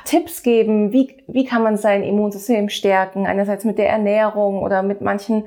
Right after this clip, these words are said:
Verhaltensweisen. Und ja, ich denke, das ist ein ziemlich spannendes Thema,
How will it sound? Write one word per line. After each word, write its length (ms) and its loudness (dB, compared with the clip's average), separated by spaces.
Verhaltensweisen. 1300 0
Und 380 0
ja, 380 0
ich 160 -14
denke, 240 0
das 120 0
ist 140 -2
ein 160 2
ziemlich 480 0
spannendes 540 0
Thema, 600 0